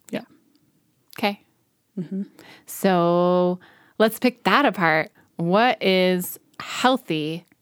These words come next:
Speaker 2: relationship? What, what is healthy relating?
Speaker 1: Can I tell a quick story?
Speaker 2: Yes, please.
Speaker 1: So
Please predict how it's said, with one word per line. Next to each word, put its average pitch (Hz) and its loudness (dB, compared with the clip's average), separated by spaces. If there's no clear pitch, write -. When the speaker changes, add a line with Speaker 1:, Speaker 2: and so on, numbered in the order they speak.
Speaker 2:
relationship? 175 -2
What, 226 0
what 269 0
is 240 -2
healthy 262 0
relating? 247 0
Speaker 1:
Can 202 -2
I 185 0
tell 180 0
a 180 -2
quick 185 -4
story? 170 -4
Speaker 2:
Yes, 262 -2
please. 571 -4
Speaker 1:
So 180 0